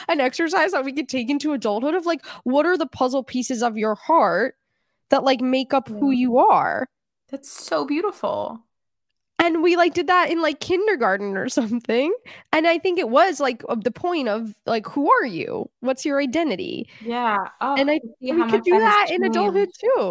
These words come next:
Speaker 1: Like, what are your puzzle pieces?
Speaker 2: Maybe we integrate that as part of our, like, end of year situation.
Speaker 1: Ooh,
Speaker 2: And see
Speaker 1: I
Speaker 2: how it shifts
Speaker 1: like
Speaker 2: from year
Speaker 1: that
Speaker 2: to year.
Speaker 1: idea.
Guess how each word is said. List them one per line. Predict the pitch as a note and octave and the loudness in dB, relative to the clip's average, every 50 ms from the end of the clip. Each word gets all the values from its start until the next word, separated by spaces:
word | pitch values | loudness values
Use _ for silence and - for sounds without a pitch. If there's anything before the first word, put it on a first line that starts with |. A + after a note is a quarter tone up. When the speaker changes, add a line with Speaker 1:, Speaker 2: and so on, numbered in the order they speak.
| - - - | -2 -2 0
Speaker 1:
Like, | B3 B3+ B3 - | -2 -2 -2 -2
what | - C#4+ D4 | -2 -2 0
are | F4 | 0
your | E4+ D#4+ F4 G4 | 0 0 0 -2
puzzle | G4 - - G#4+ G#4 A#4+ A#4 A4+ | -2 -2 -2 -2 0 0 -2 -2
pieces? | - - - - - - - - - - | -4 -10 -12 -12 -10 -10 -10 -10 -8 -6
Speaker 2:
Maybe | B3+ A#3 A#3 B3 C4+ D4 | -4 -4 -4 -4 -4 -4
we | E4 - | -6 -6
integrate | - - G#3+ G#3 G#3 G#3 F#3 F3+ F3 | -4 -6 -6 -6 -8 -8 -10 -10 -6
that | - - F#3 F3 | -6 -4 -4 -4
as | F3+ F3+ - | -6 -10 -14
part | - - - - - - | -14 -12 -10 -10 -10 -10
of | - - | -8 -6
our, | - - - - | -6 -6 -6 -6
like, | - - - - _ _ _ _ _ _ _ _ _ _ _ _ _ _ | -10 -10 -12 -14 _ _ _ _ _ _ _ _ _ _ _ _ _ _
end | - F#3+ F3+ F3+ | -8 -8 -6 -8
of | F3+ F3 | -10 -12
year | F3 F3+ - F#2+ G2 F2 C2+ - G#3 - - - | -12 -12 -12 -10 -10 -10 -10 -12 -14 -16 -20 -20
situation. | - - - G#3 - - - - - - - - - - - | -18 -18 -18 -18 -18 -18 -16 -16 -16 -16 -18 -18 -6 0 0
Speaker 1:
Ooh, | C4+ D4 D#4+ E4+ E4+ F4 F4 E4+ F4 F4 E4+ E4+ E4+ E4 D#4+ D#4 C#4+ - | 2 4 4 4 4 4 4 4 4 4 4 2 2 2 2 2 0 0
Speaker 2:
And | - A3 A#3 | 0 0 0
see | B3 A3+ | 0 2
Speaker 1:
I | A#3 | 4
Speaker 2:
how | G#3+ G3+ | 4 4
it | F#3 E3 E3 | 4 2 0
shifts | F3 F3+ | 0 0
Speaker 1:
like | G3 G#3 A#3 B3 B3+ C4+ | 2 2 2 2 2 0
Speaker 2:
from | F#3+ F#3+ | -2 -2
year | F#3 F#3 | -2 0
Speaker 1:
that | A#3 A3+ G#3+ G3+ | 2 2 2 2
Speaker 2:
to | G3+ G3+ | 2 0
year. | G3 G3+ - - - - | 0 -2 -2 -4 -6 -6
Speaker 1:
idea. | G3+ F#3+ F3 E3+ E3 E3 E3 C#3+ C3 B2+ G#2 F#2 D2+ | -6 -4 -4 -4 -2 -2 -2 0 0 0 0 0 -2